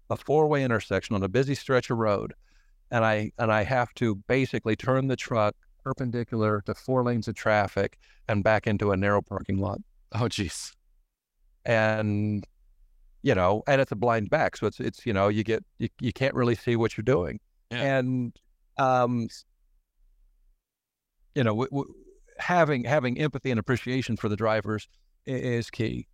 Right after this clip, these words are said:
Speaker 1: Understanding what, what they go through to get in there. Sometimes it's way, way, way more in depth than what we see.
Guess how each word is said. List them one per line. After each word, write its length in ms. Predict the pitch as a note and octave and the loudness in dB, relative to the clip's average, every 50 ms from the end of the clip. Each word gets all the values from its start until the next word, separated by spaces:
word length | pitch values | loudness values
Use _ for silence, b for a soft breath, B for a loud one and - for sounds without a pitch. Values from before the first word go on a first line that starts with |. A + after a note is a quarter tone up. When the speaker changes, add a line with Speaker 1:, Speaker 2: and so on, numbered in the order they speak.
| _ _ - | _ _ -2
Speaker 1:
Understanding 840 | B2+ C3+ C3 A#2 - - B2+ B2+ B2+ B2+ B2 A#2 A2 A2 A2 A2 - | -2 0 0 0 0 0 0 0 0 2 0 0 0 0 -4 -4 -6
what, 240 | - A#2+ A#2+ B2+ A#2+ _ - | -2 0 0 0 0 _ -10
what 240 | - - B2+ A#2+ - | -6 -2 0 0 2
they 140 | A#2 A2+ G#2+ | 0 0 2
go 120 | A#2+ A#2 | 2 2
through 360 | A2 - A#2 A2 G#2+ G#2+ - - - - - - - - _ | 2 2 0 0 0 0 -2 -10 -16 -20 -18 -18 -18 -14 _
to 100 | - A#2 | -4 -2
get 160 | G2 A#2 A2+ A2 | 0 2 2 2
in 160 | A2+ A2 A2 | 2 2 0
there. 320 | G#2+ - A1+ A#2 A2+ A2+ | -2 -2 -2 -4 -4 -6
Sometimes 560 | - - C3+ C3 A#2 - A#2+ B2 B2 A2+ G2+ | -4 -2 -2 -2 0 0 0 0 0 0 -2
it's 160 | G#2 G2 - - - | -2 -4 -6 -6 -6
way, 480 | G#2+ A#2 A#2+ B2 B2 A#2+ A#2+ A#2+ A#2 | -2 0 0 2 2 0 0 0 0
way, 240 | A2 A2+ A#2 A#2 A2+ | 0 0 0 0 0
way 180 | G#2+ A#2 A2+ A2 | 0 0 0 0
more 240 | G#2 A2 A2 A2 G#2+ | 0 -2 -2 0 0
in 100 | G#2 G2+ | -2 0
depth 280 | A2+ A2+ A2 - - | 0 0 0 0 -2
than 100 | - G2 | -6 -6
what 140 | G2 - - | -6 -6 -8
we 80 | - A2 | -8 -8
see. 280 | - - - - A2 | -4 -2 -2 -2 -4